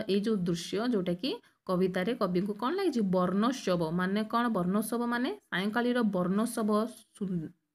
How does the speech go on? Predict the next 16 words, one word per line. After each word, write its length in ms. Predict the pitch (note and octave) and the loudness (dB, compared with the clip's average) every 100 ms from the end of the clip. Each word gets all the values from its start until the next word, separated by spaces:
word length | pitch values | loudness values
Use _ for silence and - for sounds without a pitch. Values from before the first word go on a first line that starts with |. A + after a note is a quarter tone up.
| _ - - | _ -18 -6
ତ 100 | C4+ | -2
ବର୍ଣ୍ଣୋତ୍ସବ 640 | B3+ G#3+ A3 C#4 - B3 B3 | 2 4 2 0 -2 0 0
ଯଦି 180 | A#3+ B3 | 2 0
ଆମେ 220 | B3 A#3+ B3 | 0 -2 -2
କହିବା, 340 | A3 G3+ A#3 | 0 0 0
ବ-, 120 | C4+ A#3 | -2 -2
ସୂର୍ଯ୍ୟଙ୍କ 480 | A#3 F3+ F3 A#3 B3 | 0 0 2 0 0
ଯୋଉ 140 | C#4 | 0
ଅସ୍ତକାଳୀନ 600 | G#3 G#3 G#3 G#3 G3 G#3 A#3+ | 0 -2 -4 0 2 2 0
ସ-, 380 | C#4+ G3+ F#3+ F3+ | -2 -2 0 0
ସମୟଟାକୁ 600 | F3+ F3+ E3+ E3 E3 B3 | -2 0 0 0 -2 -2
ସେ 120 | E4+ A3+ | -4 -2
କ'ଣ 180 | A3 F4 | -2 -2
ଏକ 200 | B3 G3+ C4+ | -4 -2 -4
ସୁ-, 280 | - - G3 | -4 -6 -6
ସୁନ୍ଦରତା 800 | G3+ A3+ A3 G3+ A#3+ C4+ B3+ A3 | -2 2 4 4 2 0 0 0